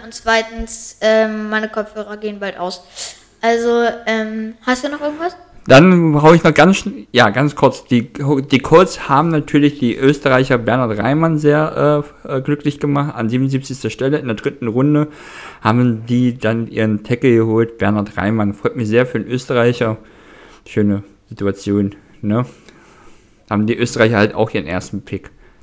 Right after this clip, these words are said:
Speaker 2: der Draft-Pick. Und Brock Purdy ist der zweihundertzweiundsechzigste Pick für die forty-niners.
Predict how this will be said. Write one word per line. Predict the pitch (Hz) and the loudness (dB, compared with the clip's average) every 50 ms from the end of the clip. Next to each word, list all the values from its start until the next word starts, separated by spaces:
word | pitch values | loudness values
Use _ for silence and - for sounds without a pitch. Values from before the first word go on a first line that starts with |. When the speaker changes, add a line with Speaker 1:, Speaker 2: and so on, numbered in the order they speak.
| _ - | _ -6
Speaker 2:
der | 107 92 | -2 -2
Draft-Pick. | 92 98 104 - - - 87 85 - - _ _ _ _ _ _ _ _ _ _ _ _ _ _ _ - - | -2 -2 -2 -6 -8 -6 -6 -6 -8 -12 _ _ _ _ _ _ _ _ _ _ _ _ _ _ _ -20 -4
Und | - 160 165 196 214 226 220 - - - - - - - - - _ _ | 2 4 6 6 6 2 0 -4 -12 -20 -20 -20 -20 -20 -20 -20 _ _
Brock | 127 123 127 175 202 - - - - | 6 8 8 8 6 4 -2 -12 -6
Purdy | - - 165 185 180 156 131 117 104 107 - - - | 2 6 6 8 8 8 6 6 4 2 -2 -6 -4
ist | - 127 123 - - | -2 -2 -2 0 2
der | 117 110 110 107 110 - - | 2 2 2 0 -4 -10 -16
zweihundertzweiundsechzigste | - - - 123 147 170 175 170 165 165 156 160 - - 120 143 156 147 147 143 - - 139 - 135 | -14 -4 2 2 4 4 4 2 2 0 -2 -4 -6 -2 0 0 2 2 2 0 -2 -6 -8 -8 -8
Pick | - - 151 147 - | -2 -2 -2 -2 -2
für | - - 131 | -2 -2 0
die | 135 | 0
forty-niners. | 135 - - 123 120 123 117 113 120 147 170 185 185 190 185 - - | -2 -2 -4 -6 -4 -4 -2 0 0 0 2 2 2 2 0 -2 -8